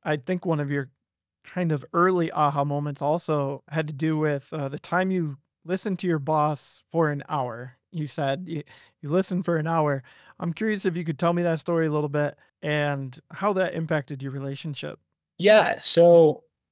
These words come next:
Speaker 2: again, internally in an organization, you know, as a police officer, you're used to interacting with people daily, right? And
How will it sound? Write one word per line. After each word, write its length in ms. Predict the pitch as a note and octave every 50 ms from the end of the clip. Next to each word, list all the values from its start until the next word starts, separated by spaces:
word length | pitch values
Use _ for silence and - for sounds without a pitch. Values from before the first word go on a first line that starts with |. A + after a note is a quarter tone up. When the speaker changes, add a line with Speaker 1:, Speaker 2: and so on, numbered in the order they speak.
| _ _ _
Speaker 2:
again, 520 | - C3 B2 C#3 D3+ D3+ C#3+ C3 C3 C3 C3
internally 600 | C#3 C#3 C3 B2+ - - C#3+ C#3+ C#3+ C3 C3 B2
in 100 | A#2+ A#2+
an 140 | A#2+ A#2 A2+
organization, 1080 | A2 - A#2+ A2+ A2+ A#2 A2 A2 G#2 G2+ G#2 G#2 G#2 - - A2 A2 A2 G#2+ G2+ - _ - _ _ _ -
you 160 | C3 B2 B2
know, 120 | B2 A#2+
as 120 | A#2+ A2+ G#2+
a 60 | G#2+
police 240 | - - A#2 G#2+ A2+
officer, 320 | A2 G2+ - - A2+ G#2+
you're 100 | G#2+ G#2+ G#2+ A#2 A2
used 240 | A2 A2+ A#2 - -
to 380 | - A2 G#2+ G#2 G2 G2 G2 -
interacting 560 | - C#3 B2 B2 A2+ A2+ G#2 G#2 - - G#2 G2
with 140 | G2 -
people 260 | _ - G2+ - G2 F2+
daily, 440 | - F#2+ F2+ F2 F2+ F#2+ F#2+ F2+ -
right? 360 | - G2 G2 G2 G2+ G2 - -
And 400 | A2+ G#2+ G#2+ G#2 G2+ G#2+ G#2